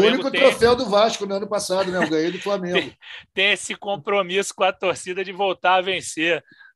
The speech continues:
Speaker 1: do Vasco, né, que é o maior rival, querendo ou não. Quer dizer, se bem que isso é cíclico, né? Tem hora que é o Botafogo, tem hora que é o Fluminense, mas da minha geração, acho que a maior rivalidade que se apresentou aí foi Flamengo e Vasco. Ah, óbvio que a minha geração não quer dizer nada, mas eu acho que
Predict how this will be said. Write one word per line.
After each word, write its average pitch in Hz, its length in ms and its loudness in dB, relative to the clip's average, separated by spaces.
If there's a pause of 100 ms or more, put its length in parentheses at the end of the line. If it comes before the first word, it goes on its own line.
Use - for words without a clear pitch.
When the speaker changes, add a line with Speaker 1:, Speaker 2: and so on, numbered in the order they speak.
Speaker 1:
do 156 220 -2
Vasco, 170 480 4
né, 165 140 0
que 160 160 -2
é 185 80 4
o 214 80 4
maior 170 240 4
rival, 151 420 -2
querendo 147 380 -10
ou 147 60 -10
não. 196 120 -10
Quer 240 120 -6
dizer, 175 120 -14
se - 140 -12
bem 170 120 -12
que - 60 -20
isso - 100 -8
é 190 60 -2
cíclico, 160 560 -10
né? 147 140 -8
Tem 139 160 -6
hora 147 180 0
que - 100 -14
é 135 40 -2
o - 20 -6
Botafogo, 131 500 -8
tem 139 80 -10
hora 139 140 -6
que 139 60 -14
é - 20 -12
o - 20 -12
Fluminense, 131 520 -12 (600)
mas 147 300 2
da 160 160 2
minha 165 240 -4
geração, 151 640 -2
acho 147 180 -2
que 160 60 -6
a 147 60 -6
maior 147 200 0
rivalidade 139 600 -2
que - 80 -20
se - 100 -10
apresentou 135 580 -6
aí 131 120 2
foi 135 180 -8
Flamengo 127 420 -4
e 123 60 -8
Vasco. 131 480 0 (240)
Ah, 151 140 4
óbvio 170 280 4
que 156 120 -2
a 143 40 -2
minha 151 160 -2
geração 143 380 -2
não 143 80 -16
quer 139 160 -2
dizer 131 300 -6
nada, 170 200 0
mas 139 160 -8
eu 143 80 -4
acho - 140 -6
que 151 180 -4